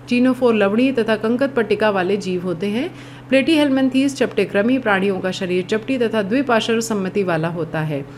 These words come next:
परजीवी प्लेटीहेलमिन्थीज में स्पष्ट चूषक और अंकुश होते हैं। एस्केहेलमिन्थीज में कूट प्रगुही वाले गोलकृति प्राणी होते हैं। एनेलिड प्राणी विखंडित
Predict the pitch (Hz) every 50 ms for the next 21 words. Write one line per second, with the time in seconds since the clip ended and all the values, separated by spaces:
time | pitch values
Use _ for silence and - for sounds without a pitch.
0 | - - - - - - - 277 311 262 247 285 262 285 294 - 285 240 226 220
1 | 240 226 226 220 220 214 220 220 233 240 220 233 233 240 - - - 220 220 -
2 | - 226 220 - 208 208 202 262 247 247 247 - - - - 202 196 190 - -
3 | 202 220 220 240 269 254 262 262 254 254 262 262 254 277 330 359 - - - -
4 | - - - - 262 269 285 - 349 339 311 302 302 311 302 285 294 294 302 277
5 | 285 285 277 - 269 285 269 - - 233 208 208 226 220 220 262 269 240 214 220
6 | 220 208 214 214 202 - 214 240 277 262 - 254 226 240 254 240 226 202 165 160
7 | 175 190 180 190 180 160 196 202 214 220 240 285 - - - - - - - 208
8 | 214 220 220 208 214 214 214 185 - - - - - 226 202 196 208 214 196 196
9 | 208 - 226 233 240 240 247 247 262